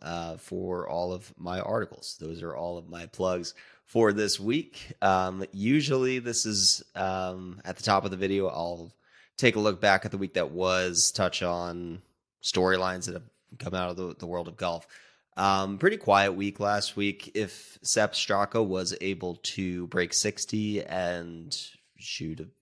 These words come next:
he, I mean, he had a good chance at a fifty-eight, actually, uh, we would have been talking a lot about his historical performance, but, um,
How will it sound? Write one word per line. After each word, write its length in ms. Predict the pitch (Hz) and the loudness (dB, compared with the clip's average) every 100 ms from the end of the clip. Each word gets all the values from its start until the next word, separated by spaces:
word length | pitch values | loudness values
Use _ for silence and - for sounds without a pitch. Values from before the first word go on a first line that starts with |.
| _ | _
he, 380 | 87 85 71 78 | -10 -8 -6 -6
I 80 | 78 | -6
mean, 140 | 82 | -8
he 100 | 82 | -6
had 140 | 87 85 | -4 -2
a 80 | 80 | -4
good 340 | - 92 101 | -4 -4 -2
chance 300 | - 98 92 | -2 -4 -4
at 60 | 87 | -8
a 40 | |
fifty-eight, 520 | 104 92 90 104 98 | -8 -4 0 2 2
actually, 500 | 80 76 - 82 78 - - - _ | 0 0 -4 -6 -6 -10 -20 -20 _
uh, 240 | - 92 90 | 0 2 4
we 60 | 95 | 4
would 140 | 104 | 4
have 80 | 98 | 2
been 140 | 98 92 | -2 0
talking 420 | 101 95 95 85 | 4 2 0 -4
a 60 | |
lot 280 | 82 87 87 | -2 -2 -2
about 260 | 85 87 85 | -2 -4 -4
his 180 | 85 - | -6 -6
historical 600 | - - 87 87 90 90 | -6 -4 -6 -6 -8 -8
performance, 760 | - 80 90 104 143 - - | -10 -10 0 2 2 0 -4
but, 380 | - 90 82 - _ _ _ _ - | -2 -2 -2 -6 _ _ _ _ -2
um, 600 | 95 90 90 90 92 92 | 4 4 4 0 -4 -8